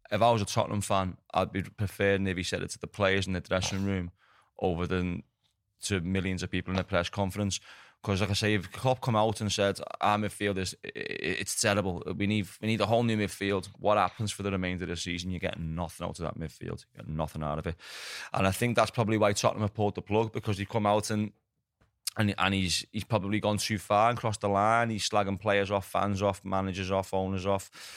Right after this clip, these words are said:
And, uh, don't get me wrong, I agree with him. Tottenham have been crap and, and, and they absolutely bottle it in cup competitions, and the mentality there needs to change. But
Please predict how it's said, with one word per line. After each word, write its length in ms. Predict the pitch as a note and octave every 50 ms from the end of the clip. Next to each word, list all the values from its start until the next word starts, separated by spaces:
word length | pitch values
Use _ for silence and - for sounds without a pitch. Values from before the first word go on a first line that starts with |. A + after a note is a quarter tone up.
| - - - - - - - - - - -
And, 160 | - G#2+ -
uh, 100 | - -
don't 120 | - - C#3
get 20 | A#2
me 60 | F#2+
wrong, 120 | G2 G#2+ A#2
I 60 | A2+
agree 300 | G#2+ - F#2 G2 G2+ G#2+
with 100 | G#2 G#2
him. 80 | G#2
Tottenham 280 | G2 - A#2 - - G2
have 100 | F#2 E2
been 100 | E2+ F2
crap 400 | - - - G2+ F#2+ G2 - -
and, 240 | F#2+ F#2+ F#2+ F#2+ F#2 -
and, 180 | F2+ F#2+ F#2+ - -
and 160 | F#2+ F#2 F2+
they 60 | F#2 F#2
absolutely 340 | F2 - - - F#2+ F#2 -
bottle 280 | - F2+ - - G2 G2+
it 120 | G2 -
in 120 | - G2 -
cup 200 | - G2+ - -
competitions, 600 | G#2 G2+ - G#2+ - - A2 G2 - G#2+ G#2 F#2
and 80 | F#2 G2
the 60 | F#2+
mentality 560 | F#2 F#2 F#2 F#2 - G2+ F#2+ F#2+ F#2+ G2 G2+
there 160 | F#2+ G2 F#2+
needs 240 | F#2 F#2 F#2 F2 -
to 100 | - F2
change. 520 | - - F#2+ F#2+ F#2+ G2+ G#2 G#2 G2 F#2+
But 180 | - G2 F#2+